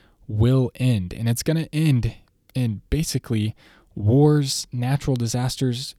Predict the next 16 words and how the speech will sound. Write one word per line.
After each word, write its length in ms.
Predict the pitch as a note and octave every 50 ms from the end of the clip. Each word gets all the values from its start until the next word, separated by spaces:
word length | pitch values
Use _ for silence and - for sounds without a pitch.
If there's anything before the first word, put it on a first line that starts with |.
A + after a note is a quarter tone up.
| -
and 360 | A2+ A2 G#2 F#2+ F#2 F2+ F#2+ - - _ _ _ _ _ -
it's 140 | C3+ - -
gonna 220 | - C3+ B2 A#2
go 200 | A2 - A#2 A2+
up 120 | A2 - -
in 120 | G2+ G2+
flames, 540 | - - - A2 G#2 F#2+ F2 E2 E2 - -
which 140 | F#2+ - -
is 120 | G#2 -
basically 460 | - - C#3+ D#3 - C#3 - - B2
what 240 | G#2+ G2+ G#2 G#2+ -
we're 80 | G#2 G2
beginning 460 | - G2 F2 - A2 A#2 C3 C3 B2
to 120 | - A#2
see 460 | - - - - G2+ G2 F#2+ F#2 G2 - _ _ _ _ _ _ -
now. 580 | G2+ G2+ G2 G#2 A2 G#2+ G2+ - - - -